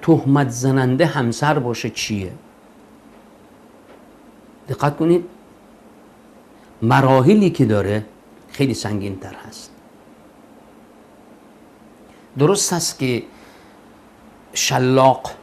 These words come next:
بهشون زده نمیشه، اما بین زن و مرد دیگه جدایی انداخته می‌شه.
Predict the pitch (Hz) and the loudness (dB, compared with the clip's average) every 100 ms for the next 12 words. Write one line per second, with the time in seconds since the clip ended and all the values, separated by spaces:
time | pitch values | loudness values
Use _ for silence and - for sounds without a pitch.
0 | - - - - - - - - - - | -20 -20 -20 -20 -20 -20 -20 -20 -20 -20
1 | - - - - - 135 143 127 117 127 | -20 -20 -20 -18 -4 -4 -2 -2 -2 -2
2 | 135 131 - - 135 143 143 147 127 156 | 0 0 -4 -6 -2 0 0 -2 0 2
3 | 147 127 117 117 113 131 151 147 123 120 | 2 2 0 0 0 0 -2 -4 -8 -6
4 | 131 - 117 113 127 107 104 98 - 107 | -6 -8 -6 -4 -4 -4 -8 -10 -14 -18
5 | 101 - | -16 -16